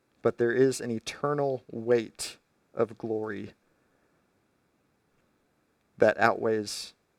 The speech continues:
all of our suffering in this room, all of our suffering in this life put together. Uh, our hope is in you, Jesus. And you're with us now.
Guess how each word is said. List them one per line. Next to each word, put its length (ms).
all 240
of 100
our 160
suffering 720
in 200
this 240
room, 400
all 160
of 100
our 140
suffering 440
in 120
this 200
life 280
put 120
together. 500
Uh, 220
our 140
hope 260
is 160
in 160
you, 260
Jesus. 680
And 160
you're 140
with 240
us 180
now. 360